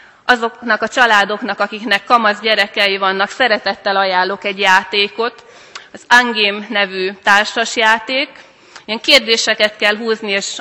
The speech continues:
arról az alapján beszélgetni, és annak vannak ilyen halacskás jelű kis kártyái. Nagyon egyszerű kis kérdés, és Istenről,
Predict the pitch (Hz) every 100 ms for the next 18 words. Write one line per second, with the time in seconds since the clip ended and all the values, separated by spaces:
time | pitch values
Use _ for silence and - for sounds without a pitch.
0 | - 220 214 196 190 220 208 196 202 202
1 | 185 190 208 - 220 226 226 233 254 262
2 | 269 - - - - 220 233 277 277 226
3 | - 214 214 262 208 - - 196 196 214
4 | 196 196 202 208 - 208 202 208 247 214
5 | 214 226 233 - - - - _ - 294
6 | 247 233 233 - 226 202 202 - 208 -
7 | 226 208 190 196 180 208 - - - _
8 | _ _ _ 269 320 - 247 214 202 190
9 | 185 202